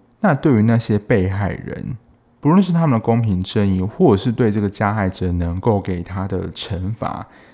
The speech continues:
现有法律就真的能够满足了吗？那如果可能更诉诸情感面，你可能就会讲说，你保障了这些犯人的生命权，那谁来保障那些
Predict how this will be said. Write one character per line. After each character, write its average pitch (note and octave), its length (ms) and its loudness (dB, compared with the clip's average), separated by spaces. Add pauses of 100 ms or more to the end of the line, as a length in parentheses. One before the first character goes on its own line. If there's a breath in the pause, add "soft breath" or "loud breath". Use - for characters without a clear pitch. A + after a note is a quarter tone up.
(100)
现 A3 240 2
有 F2+ 180 2
法 F2 220 -2
律 A2 120 2
就 A2 160 -2
真 A2 240 0
的 G2 140 2
能 F2+ 240 0
够 F2+ 260 2
满 F2 320 -4
足 - 300 -12
了 E2 100 -6
吗？ D#2 320 -6 (180)
那 B2+ 140 0
如 D3 140 4
果 C#3+ 100 8
可 G#2 160 -2
能 F2+ 140 2
更 A2 260 4
诉 A2+ 280 0
诸 G#2 180 0
情 F#2 240 0
感 F2+ 180 2
面， G2 220 2
你 F#2 60 0
可 G2 100 -4
能 F2+ 100 0
就 G#2 140 0
会 G#2 80 4
讲 F2+ 280 -4
说， F#2 380 -2 (280 loud breath)
你 D3 120 6
保 F#2 300 4
障 F#2+ 400 2
了 F2+ 220 -2
这 A2 180 -4
些 G2+ 300 0
犯 G2 340 2
人 E2+ 180 0
的 F2 180 0
生 A2 220 2
命 G#2 180 4
权， - 240 -6 (100)
那 D#3 140 2
谁 G2+ 200 -2
来 F2+ 180 0
保 F2 280 -4
障 F#2+ 300 0
那 F#2+ 140 2
些 F#2 420 0